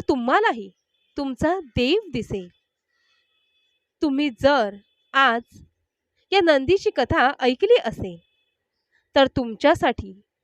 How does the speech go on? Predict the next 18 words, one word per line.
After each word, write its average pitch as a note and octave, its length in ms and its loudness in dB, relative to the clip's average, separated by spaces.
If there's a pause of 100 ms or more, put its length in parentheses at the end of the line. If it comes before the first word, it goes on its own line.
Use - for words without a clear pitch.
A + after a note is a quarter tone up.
(220)
ही F4 100 6
गोष्ट C#4 480 0 (1080)
नुसती B3 400 2
गोष्ट A#3 400 2
राहणार B3 460 0
नाही. F#3+ 280 -10 (1200)
महादेव A#3 640 -2 (840)
तुमचं G4 400 0
दुःख D#4+ 340 -6 (360)
पाहत C4+ 400 -2
असतात, F3+ 440 -12 (1000)
तुमचं B3+ 340 -2
रडणं B3 640 0 (100)
ऐकतो A#3 640 -4 (1200)
आणि G#4 260 4
वेळ D4+ 400 4
आली G3+ 300 -2 (520)
की - 100 -8